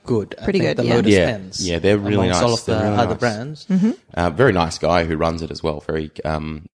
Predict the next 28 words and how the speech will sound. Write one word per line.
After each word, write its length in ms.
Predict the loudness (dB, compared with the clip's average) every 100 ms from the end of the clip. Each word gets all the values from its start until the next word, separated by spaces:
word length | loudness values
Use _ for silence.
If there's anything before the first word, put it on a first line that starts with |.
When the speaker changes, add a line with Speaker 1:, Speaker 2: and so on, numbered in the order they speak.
| _ 0
Speaker 2:
Um, 380 | 2 4 4 0
he 40 |
says, 580 | 0 0 0 -2 -6 -8
"Pros, 540 | -2 2 4 2 0 0
they 160 | 0
make 200 | 0 -4 -8 _
pretty 220 | -10 -8
pens 280 | -6 -6 -6
with 140 | -4
nice 180 | -4 -4
materials 440 | -4 -6 -4 -4
and 60 | -4
the 40 |
finish 300 | -4 -4 -4
is 100 | -6
impeccable." 640 | -12 -10 -12 -8 -6 -6 _ -20 -20 -20 _
So 160 | 0
Jaspreet 420 | 2 2 2 0 4
says 560 | 4 4 2 -4 -4 _ -2
Lotus 640 | 4 4 4 0 -4 -8
for 280 | -4 -2 0
the 160 | 0
Indian 300 | 2 4 2
market 320 | 0 -2 -2
is 100 | -2
considered 380 | -2 -2 0 -2
quite 300 | 0 0 -2 _ -20 _ -16
pricey, 640 | -4 -2 -2 -4 -4 -6